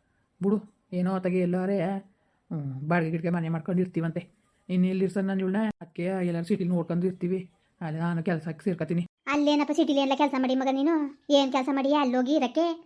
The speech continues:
Speaker 1: ಇಲ್ಲಾದ್ರೂ ಹುಟ್ಟೂರಲ್ಲಿ ಬಾಡಿಗೆ ಮನೆ ಮಾಡ್ಕೊಂಡು ಇರಕ್ಕೆ ಚಂದವವ ಹೇಳ್ತೀಯಲ್ಲ ನೀನು. ಈಗ ಇವ್ಳ್ನು ಅವ್ಳ್ನು ಒಂದಕ್ತಾನೆ ಒಂದ್ ಮನೇಲಿ ಇರ್ಸಕ್ತಾನೆ ಆದದ? ಒಪ್ಪಕ್ಕಿಲ್ವಲ್ಲ ಅವಳು, ಇವ್ಳು ಒಪ್ಪಕ್ಕಿಲ್ಲ, ಅವಳು ಒಪ್ಪಕ್ಕಿಲ್ಲ. ಅಲ್ಲಿ ಅವತ್ತು ನೋಡ್ದಲ್ಲ ತಲೆ ತಲೆ ಮಾತ್ರ ಇಟ್ಕೊಂಡು ಹೊಡ್ದಾಡ್ತಾ ನಿಂತವ್ರೆ.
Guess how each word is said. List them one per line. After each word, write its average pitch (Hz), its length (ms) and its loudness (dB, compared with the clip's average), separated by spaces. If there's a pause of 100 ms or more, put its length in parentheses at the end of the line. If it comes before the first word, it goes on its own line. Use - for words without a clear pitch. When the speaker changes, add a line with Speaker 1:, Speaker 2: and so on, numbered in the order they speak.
(140)
Speaker 1:
ಇಲ್ಲಾದ್ರೂ 185 600 -2
ಹುಟ್ಟೂರಲ್ಲಿ 190 600 0
ಬಾಡಿಗೆ 175 240 2
ಮನೆ 175 160 0
ಮಾಡ್ಕೊಂಡು 180 380 0
ಇರಕ್ಕೆ 180 220 0
ಚಂದವವ 170 260 0
ಹೇಳ್ತೀಯಲ್ಲ 170 400 -2
ನೀನು. 180 460 -4 (380)
ಈಗ 190 180 0
ಇವ್ಳ್ನು 190 580 2
ಅವ್ಳ್ನು 185 200 0
ಒಂದಕ್ತಾನೆ 180 440 0
ಒಂದ್ 185 180 2
ಮನೇಲಿ 175 220 2
ಇರ್ಸಕ್ತಾನೆ 180 380 -2
ಆದದ? 175 320 0
ಒಪ್ಪಕ್ಕಿಲ್ವಲ್ಲ 185 460 0
ಅವಳು, 196 360 0 (260)
ಇವ್ಳು 196 240 4
ಒಪ್ಪಕ್ಕಿಲ್ಲ, 190 300 0
ಅವಳು 185 160 2
ಒಪ್ಪಕ್ಕಿಲ್ಲ. 170 500 -4 (500)
ಅಲ್ಲಿ 196 180 2
ಅವತ್ತು 190 360 0
ನೋಡ್ದಲ್ಲ 196 280 0
ತಲೆ 202 140 2
ತಲೆ 175 180 0
ಮಾತ್ರ 185 160 0
ಇಟ್ಕೊಂಡು 185 320 -2
ಹೊಡ್ದಾಡ್ತಾ 170 400 0
ನಿಂತವ್ರೆ. 180 600 -2